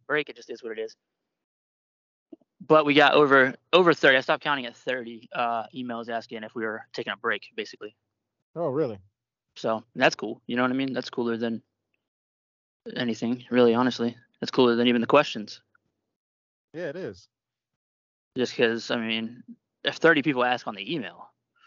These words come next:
Speaker 1: that's, I mean, that's cool. That means a lot more wondered.
Speaker 2: Yeah.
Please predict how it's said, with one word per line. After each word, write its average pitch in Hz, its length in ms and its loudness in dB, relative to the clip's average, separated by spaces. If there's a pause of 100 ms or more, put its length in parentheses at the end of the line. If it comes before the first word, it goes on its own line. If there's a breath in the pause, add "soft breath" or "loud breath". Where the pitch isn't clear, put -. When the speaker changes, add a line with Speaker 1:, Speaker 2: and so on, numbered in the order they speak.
(600 soft breath)
Speaker 1:
that's, 110 340 -10
I 117 80 -10
mean, 104 340 -16
that's - 160 -8
cool. 143 260 -4 (360)
That 117 100 -4
means 113 540 -6
a 123 60 -12
lot 117 200 0
more 110 320 -2 (280)
wondered. 120 400 -2 (1400)
Speaker 2:
Yeah. 120 340 -4